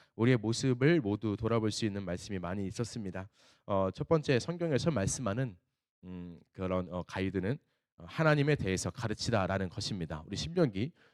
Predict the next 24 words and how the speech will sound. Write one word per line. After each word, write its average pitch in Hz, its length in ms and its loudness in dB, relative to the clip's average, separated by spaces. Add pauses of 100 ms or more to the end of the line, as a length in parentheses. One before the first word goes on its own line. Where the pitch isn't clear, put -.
(100)
육 107 140 -4
장 95 240 -2
칠 165 180 0
절 156 200 4
말씀을 101 440 -2
함께 120 460 -4
읽겠습니다. 92 640 0 (220)
시작. 120 480 0 (720)
"내 113 100 0
자녀에게 110 520 4
부지런히 98 520 0
가르치며 101 580 -2 (280)
집에 110 400 4
앉아 113 280 2
있을 98 280 -2
때에든지 98 580 0 (300)
길을 104 220 4
갈 101 180 0
때에든지 95 760 0 (120)
누워 117 280 8
있을 107 300 2
때에든지 95 680 2 (180)
일어날 110 460 2
때에든지 95 640 0